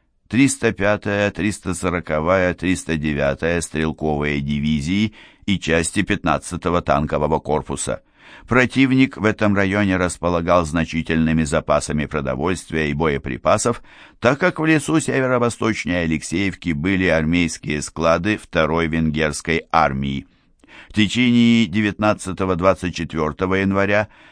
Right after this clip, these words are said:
эта группировка также была ликвидирована. В плен сдались около девяти тысяч человек, примерно столько же было уничтожено в ходе боев –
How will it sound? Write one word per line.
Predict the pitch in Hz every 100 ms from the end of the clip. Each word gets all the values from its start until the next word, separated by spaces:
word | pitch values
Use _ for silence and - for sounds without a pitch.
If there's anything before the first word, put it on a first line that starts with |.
| _
эта | - 113 127 160
группировка | 156 156 151 127 139 - 147
также | 104 95 80 98
была | 82 95 92
ликвидирована. | 90 90 87 80 82 85 85 87 87 - _ _ -
В | -
плен | 104 117 165
сдались | 151 151 139 139 143 -
около | 123 120 120 120
девяти | 95 87 113 117 - 117 107
тысяч | - 104 87 76 -
человек, | - 73 69 69 98 - - _ - -
примерно | 101 107 139 147 147
столько | - 123 131 135
же | 127 123
было | 95 113 107
уничтожено | - 104 85 - 101 107 95 87
в | 69
ходе | 85 82 76
боев – | 67 67 87 123